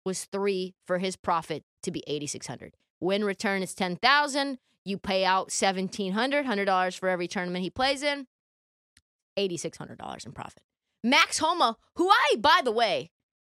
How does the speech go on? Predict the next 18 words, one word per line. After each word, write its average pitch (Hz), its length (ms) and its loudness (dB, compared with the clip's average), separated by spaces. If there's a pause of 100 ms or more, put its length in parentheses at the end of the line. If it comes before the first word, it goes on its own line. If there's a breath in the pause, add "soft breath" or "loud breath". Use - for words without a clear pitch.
(280)
bet 302 280 6
on 349 200 4
a 226 60 4
lot, 180 420 2 (140)
but 254 100 2
not 392 120 8 (140)
every 494 140 4
tournament. 480 560 0 (460)
That's, 269 260 4 (240)
that's 330 260 4
why 359 340 4
I'm 262 120 2
upset, - 400 -2
because 226 340 -2
I 392 220 4
bet 240 220 2
Cam 190 200 -2
Smith 202 300 -4